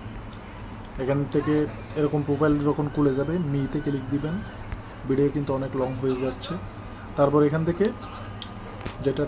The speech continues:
রেওয়ার্ড সিস্টেম আছে ওটাতে ক্লিক দিবেন। ওটাতে ক্লিক দেওয়ার পর এখানে দেখেন earn more point and coin যেটা লেখা আছে ওটার উপর ক্লিক দিবেন। এখান থেকে দেখেন এখানে একশো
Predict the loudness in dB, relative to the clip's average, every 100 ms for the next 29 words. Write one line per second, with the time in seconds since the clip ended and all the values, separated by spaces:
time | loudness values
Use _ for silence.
0 | 2 2 2 0 -2 0 0 0 0 -2
1 | 0 2 2 0 0 -2 -2 -4 -4 -6
2 | -8 -12 -12 -12 -12 -6 -4 0 2 4
3 | 2 4 2 2 -2 -2 -4 -2 0 -2
4 | -4 -6 -10 -12 -12 -12 -12 -10 -6 0
5 | 4 4 4 0 -4 -2 -4 -6 -10 -2
6 | 0 0 -2 -6 -12 -12 -6 -6 -6 -4
7 | -4 -4 -4 -2 0 0 -2 -2 -4 -4
8 | -6 -6 -4 -2 -2 -2 -2 -2 -2 -4
9 | -6 -6 -10 -12 -12 -10 -10 -12 -12 -12
10 | -12 -12 -12 -10 -10 -12 -10 -4 -2 0
11 | 2 2 2 -2 -4 -10 -12 -12 -12 -12
12 | -12 -12 -12 -12 -12 -12 -12 -8 -6 0
13 | 2 2 0 -6 -12 -12 -12 -12 -12 -8
14 | -6 -2 -2